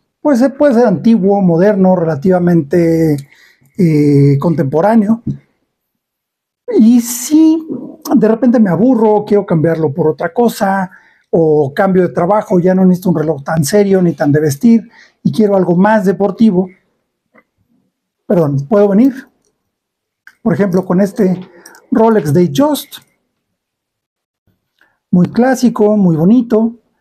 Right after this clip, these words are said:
pero digo, bueno, ya hay muchos de estos, ya lo tuve muchos años, y ahora quiero cambiarlo por otra cosa. Entonces yo vengo aquí a Perlón Cronos, lo traigo con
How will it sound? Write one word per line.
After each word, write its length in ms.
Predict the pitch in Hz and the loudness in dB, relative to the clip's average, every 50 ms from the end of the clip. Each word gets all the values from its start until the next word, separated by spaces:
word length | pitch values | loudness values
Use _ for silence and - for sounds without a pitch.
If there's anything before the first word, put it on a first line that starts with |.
| _ _ _ _ | _ _ _ _
pero 160 | - 240 254 | -2 0 0
digo, 160 | 277 277 269 | 2 0 0
bueno, 360 | 254 - 277 240 226 - - _ - | 2 2 0 0 0 -4 -12 _ -4
ya 360 | 202 208 214 208 208 - - _ _ _ _ _ _ _ _ _ _ _ _ _ _ _ _ _ _ _ _ _ _ _ _ _ - 226 | -2 0 0 -2 -4 -8 -12 _ _ _ _ _ _ _ _ _ _ _ _ _ _ _ _ _ _ _ _ _ _ _ _ _ -2 0
hay 80 | 196 | 2
muchos 380 | 185 185 180 - - 175 143 143 | 2 2 0 0 -2 -2 0 0
de 80 | 233 254 | 0 -2
estos, 320 | 233 233 - 208 208 175 | -2 -2 0 0 0 0
ya 100 | 180 175 | 0 -2
lo 140 | 160 156 143 | -2 -2 -2
tuve 160 | - 180 175 | -2 -2 0
muchos 360 | 165 160 165 151 - 175 - | 2 0 0 0 -2 -2 0
años, 400 | 240 247 233 233 240 226 - - _ _ _ _ _ _ _ _ _ | 2 4 4 4 2 0 -6 -10 _ _ _ _ _ _ _ _ _
y 80 | - 202 | -2 0
ahora 220 | 185 196 196 190 | 0 0 -2 -2
quiero 440 | 190 - 202 196 190 185 185 185 185 185 | -4 -4 -2 0 0 0 0 -2 -4 -4
cambiarlo 520 | - 165 165 165 151 147 156 170 165 143 | -4 -4 -2 -2 -2 -2 -2 -4 -4 -4
por 160 | 139 170 160 156 | -4 -4 -4 -4
otra 220 | 147 139 143 139 | -4 -8 -8 -8
cosa. 320 | - 139 - - - - _ _ _ _ _ _ _ _ | -8 -10 -10 -12 -14 -14 _ _ _ _ _ _ _ _
Entonces 220 | _ - 233 160 | _ -4 0 0
yo 120 | 185 180 180 - | 0 0 0 0
vengo 280 | 277 196 180 180 190 | 0 0 2 0 0
aquí 180 | 190 190 - 202 | -2 0 0 0
a 80 | 196 | 0
Perlón 300 | 202 - 190 196 226 233 | 0 0 0 0 2 0
Cronos, 420 | 226 254 302 311 277 269 262 254 - | 2 2 2 4 4 4 2 0 -2
lo 120 | 220 170 | -4 -4
traigo 340 | - 185 185 185 175 180 180 | -2 0 0 0 0 -2 -2
con 380 | 180 143 131 135 127 131 135 | 0 0 2 0 0 -2 -8